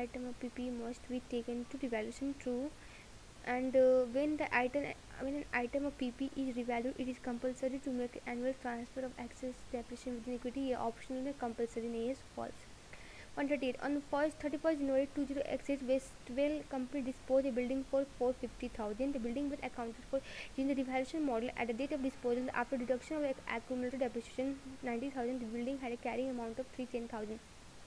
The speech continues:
It also had a revaluation surplus in equity thirty thousand. What is the reva-, revaluation profit on disposal of the building for the inclusion in the statement of profit or loss for the year end thirटी फर्स्ट December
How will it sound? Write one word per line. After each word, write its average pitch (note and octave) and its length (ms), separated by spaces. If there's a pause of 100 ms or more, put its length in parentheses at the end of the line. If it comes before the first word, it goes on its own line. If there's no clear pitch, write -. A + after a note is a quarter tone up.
(540)
It B3 120
also C4+ 280
had C#4 180
a C#4+ 60
revaluation B3+ 420
surplus C4 340
in B3+ 120
equity B3 280
thirty B3+ 280
thousand. B3 400
What B3 160
is - 20
the C4+ 160
reva-, - 560 (360)
revaluation C4 500 (120)
profit C4 400 (140)
on A#3+ 200
disposal A#3+ 460
of A#3+ 100
the B3 60
building A#3 400
for A#3 80
the A3 180
inclusion A#3+ 540
in A#3+ 140
the B3+ 100
statement A#3 400
of B3+ 160
profit A#3 340
or A3+ 60
loss B3+ 240 (300)
for C4 140
the A#3+ 120
year C4 200
end C#4 120
thirटी A#3+ 280
फर्स्ट B3+ 200
December A#3+ 280